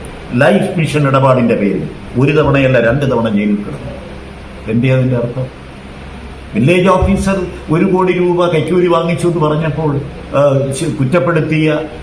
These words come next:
ഇതിന്റെ മുകളിലിരിക്കുന്ന ഉദ്യോഗസ്ഥന്മാരെ കുറ്റപ്പെടുത്തിയ മുഖ്യമന്ത്രിയോട് ഇന്ന് ഈ പൊതുസമൂഹം ചോദിക്കുന്നൊരു ചോദ്യമുണ്ട്. അങ്ങയുടെ ഓഫീസിലിരുന്ന അങ്ങയുടെ വിശ്വസ്തനായ പ്രിൻസിപ്പൽ സെക്രട്ടറി, ഉന്നതനായ ഒരു ഐ എ എസ് ഉദ്യോഗസ്ഥൻ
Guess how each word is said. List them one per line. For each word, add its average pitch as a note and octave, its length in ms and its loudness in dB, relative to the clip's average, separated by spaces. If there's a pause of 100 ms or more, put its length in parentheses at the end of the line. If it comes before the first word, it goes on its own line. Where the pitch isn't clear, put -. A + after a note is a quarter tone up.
(400)
ഇതിന്റെ D3+ 180 2
മുകളിലിരിക്കുന്ന D3+ 640 2
ഉദ്യോഗസ്ഥന്മാരെ D3 680 0
കുറ്റപ്പെടുത്തിയ C3+ 880 0 (180)
മുഖ്യമന്ത്രിയോട് C#3 1120 0 (460)
ഇന്ന് E3 220 2
ഈ D#3+ 380 -2
പൊതുസമൂഹം F3 600 2
ചോദിക്കുന്നൊരു D#3 480 0
ചോദ്യമുണ്ട്. C3+ 540 0 (340)
അങ്ങയുടെ D3 360 2
ഓഫീസിലിരുന്ന C3 840 0 (200)
അങ്ങയുടെ C#3+ 300 2
വിശ്വസ്തനായ C3+ 640 0
പ്രിൻസിപ്പൽ C3+ 480 0
സെക്രട്ടറി, B2 600 -2 (280)
ഉന്നതനായ D3 500 2
ഒരു B2+ 80 2
ഐ B2+ 180 4
എ C#3+ 100 2
എസ് C3 140 0
ഉദ്യോഗസ്ഥൻ A#2 560 -2